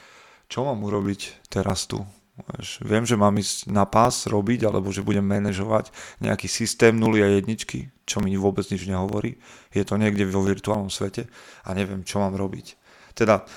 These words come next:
znova sa budú stavať niektorí na zadné, ale hovorím to tak všeobecne, že, že podľa mňa toto je problém, že muži nejak si nenašli miesto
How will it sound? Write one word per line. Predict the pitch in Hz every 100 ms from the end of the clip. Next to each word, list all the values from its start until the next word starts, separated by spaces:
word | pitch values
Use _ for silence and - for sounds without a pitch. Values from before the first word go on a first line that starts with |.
| -
znova | 92 104 113
sa | 110 98
budú | 101
stavať | 95 - 101 98
niektorí | 101 - 101 95
na | 95
zadné, | 95 98 113 127 123 - -
ale | - 101 92
hovorím | 110 107 98
to | 98
tak | 98
všeobecne, | - - 98 92 90 98 92 98
že, | - 107 -
že | 110 - _
podľa | 120 107
mňa | 104
toto | 95 107 110
je | 104
problém, | 101 98 107 - - - -
že | 110
muži | 104 110 113
nejak | 107 104
si | - 110 92 - - -
nenašli | 110 110 - 101
miesto | 101 104 95 -